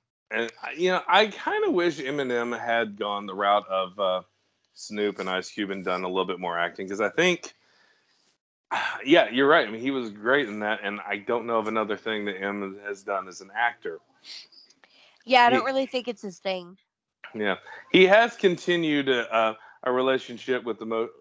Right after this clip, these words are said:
Speaker 1: motion picture industry, whether he should or not, 'cause he's done songs for both Venom films.
Speaker 2: <laughs> We're not even gonna get into that argument because I
Speaker 1: Yeah.
Speaker 2: know how you feel about those songs.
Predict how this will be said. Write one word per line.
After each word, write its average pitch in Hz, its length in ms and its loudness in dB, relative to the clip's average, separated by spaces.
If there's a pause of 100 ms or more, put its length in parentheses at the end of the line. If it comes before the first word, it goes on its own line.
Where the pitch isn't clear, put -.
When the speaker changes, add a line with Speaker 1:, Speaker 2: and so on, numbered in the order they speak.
(160)
Speaker 1:
motion 113 380 -4
picture 127 340 -6
industry, 107 540 -8 (1080)
whether 104 320 -2
he 104 100 -6
should 98 320 -4
or 85 80 -6
not, 92 400 -2 (400)
'cause 95 280 -4
he's 156 240 -2
done 135 200 2
songs 127 320 0
for 90 140 -12
both 147 340 4
Venom 101 460 -6
films. 92 480 -10 (720)
Speaker 2:
<laughs> - 100 -10 (1600)
We're 262 120 8
not 349 160 8
even 302 200 6
gonna 277 120 8
get 208 160 8
into 208 180 8
that 175 140 8
argument 180 400 8
because 180 200 6
I 190 60 8
Speaker 1:
Yeah. 185 60 8
Speaker 2:
know 196 160 8
how 196 120 4
you 185 160 2
feel 175 180 -4
about 165 220 -6
those 165 180 -14
songs. 165 540 -12